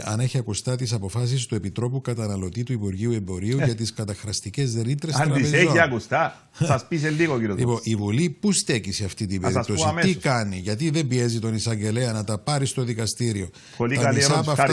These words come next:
Speaker 2: Ευχαριστώ.
Speaker 1: δάνεια δεν ήταν μη εξυπηρετούμενα.
Speaker 2: Ευχαριστώ πολύ.
Speaker 1: Αν δεν υποχρεώνονταν με τις καταχραστικές, και αυτό μεγάλο κεφάλαιο.
Speaker 2: Τεράστιο. Μπράβο, κύριε Ανδρέα, που το εντόπισες, γιατί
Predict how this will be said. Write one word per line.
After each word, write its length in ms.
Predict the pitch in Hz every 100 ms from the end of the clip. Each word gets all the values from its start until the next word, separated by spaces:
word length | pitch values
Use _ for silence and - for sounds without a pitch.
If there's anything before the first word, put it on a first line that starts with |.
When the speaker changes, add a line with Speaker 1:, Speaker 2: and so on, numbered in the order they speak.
| 139
Speaker 2:
Ευχαριστώ. 160 | 139 151
Speaker 1:
δάνεια 340 | 160 170 175 -
δεν 400 | 117 131 175 160
ήταν 300 | 131 104 101
μη 160 | 95
εξυπηρετούμενα. 800 | 92 - 92 92 117 131 156 185
Speaker 2:
Ευχαριστώ 320 | 185 180 - 123
πολύ. 220 | 120 117
Speaker 1:
Αν 80 | 117
δεν 160 | 156
υποχρεώνονταν 640 | 160 135 - 127 156 160 147
με 80 | 135
τις 140 | 123
καταχραστικές, 580 | 123 117 113 - 113 113 113 - - - - _ -
και 100 | 117
αυτό 260 | 104 135
μεγάλο 340 | 120 104 104 98
κεφάλαιο. 400 | 98 - 135 131
Speaker 2:
Τεράστιο. 380 | 151 156 98 78 _ -
Μπράβο, 400 | 135 151 139 120
κύριε 180 | 123 143
Ανδρέα, 340 | 131 117 135 120
που 80 |
το 60 | 110
εντόπισες, 460 | 107 123 135 135 127
γιατί 240 | 120